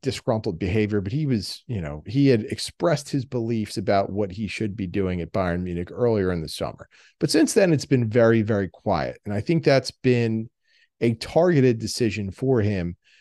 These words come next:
because he doesn't wanna be a distraction, for one, and he wants to be able to facilitate this transfer going through by making it easier on Bayern Munich to let him go.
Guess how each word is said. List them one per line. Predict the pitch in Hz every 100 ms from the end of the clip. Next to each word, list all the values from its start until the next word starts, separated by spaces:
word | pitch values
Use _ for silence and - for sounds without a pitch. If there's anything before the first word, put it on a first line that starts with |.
| _
because | 156 139
he | 175
doesn't | 180 160
wanna | 139 120
be | 113
a | 92
distraction, | 92 - 95 92 - 87
for | 98
one, | 95 127 135
and | 139 135
he | 127 139
wants | 120 165 - -
to | 123
be | 113 110
able | 110
to | 92
facilitate | - 104 - 139 123 - 98 -
this | 113
transfer | - 113 101 - 107
going | 92 92 92
through | 87 123 110
by | 92 87
making | 98 107 117 - 110
it | 101 -
easier | 104 104 87 92 92
on | 87 87
Bayern | 95 87 87
Munich | 87 85 -
to | 85
let | 85 -
him | 80 76
go. | 82 73 -